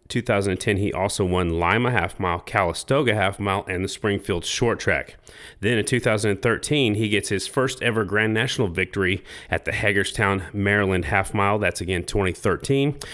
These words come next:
He also won Pomona in twenty thirteen. He won Calistoga in twenty fourteen, Lima and the Indy Mile in twenty fifteen, and Santa Rosa Mile in twenty sixteen.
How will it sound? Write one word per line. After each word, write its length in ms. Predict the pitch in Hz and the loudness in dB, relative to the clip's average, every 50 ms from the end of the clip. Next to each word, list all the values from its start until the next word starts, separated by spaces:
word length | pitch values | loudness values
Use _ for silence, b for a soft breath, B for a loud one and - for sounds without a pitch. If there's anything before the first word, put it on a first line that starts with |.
| B B B | B B B
He 140 | - 113 | -2 0
also 340 | - 123 131 127 127 - 120 | 2 2 2 0 2 2 2
won 220 | 104 107 110 101 - | 2 4 2 2 0
Pomona 540 | - - 101 98 104 120 139 185 185 110 | 0 0 0 2 2 2 2 4 2 2
in 180 | - - 95 92 | 0 0 -2 -2
twenty 240 | - - 104 90 87 | -2 -2 -2 -2 -2
thirteen. 640 | - - 101 90 85 - - 104 98 98 104 101 B B B B B B B | 0 0 -2 -2 -2 -2 -2 0 0 0 -2 -4 B B B B B B B
He 80 | - | -4
won 180 | 98 98 95 85 | -2 -2 -2 -2
Calistoga 800 | - - 107 95 87 85 - - - 120 117 123 117 117 113 - | -2 0 0 0 0 0 -4 0 0 2 2 4 2 2 2 2
in 100 | 104 101 | 0 -2
twenty 240 | - - 113 98 98 | 0 0 0 0 0
fourteen, 600 | - - - 131 110 - - - 123 120 123 117 | 0 0 0 0 0 0 0 0 0 0 0 0
Lima 640 | - 85 90 92 90 101 104 113 127 123 107 85 82 - - _ b b b b b b | -2 -4 -4 -2 0 2 2 2 2 2 2 0 -2 -4 -10 _ b b b b b b
and 380 | 95 95 92 - - 98 92 95 | -2 -2 -2 -2 -4 -8 -4 -2
the 80 | 95 | -2
Indy 300 | 76 87 113 117 107 107 | 0 0 0 2 2 2
Mile 320 | 104 104 107 117 113 107 101 | 2 2 2 2 2 2 2
in 80 | 98 | 0
twenty 240 | - - 101 95 90 | 0 0 0 0 0
fifteen, 640 | - - - 139 127 - - 139 131 131 127 127 - B B B B B B | 0 0 -2 -2 0 0 0 2 2 2 0 -2 -6 B B B B B B
and 160 | 90 90 87 | -2 -2 0
Santa 340 | - - 139 123 135 135 110 | 0 2 2 4 4 4 4
Rosa 320 | 110 117 120 113 - - | 4 2 2 0 0 0
Mile 360 | 107 98 98 95 95 98 101 | 0 2 2 2 2 2 2
in 100 | - 95 | 0 -2
twenty 300 | - - - 107 95 87 | -4 -2 0 0 0 0
sixteen. 640 | 87 - - 113 - - - - - 92 90 - - | -2 -2 -4 -4 -4 -4 -4 -2 -2 -2 -2 -4 -8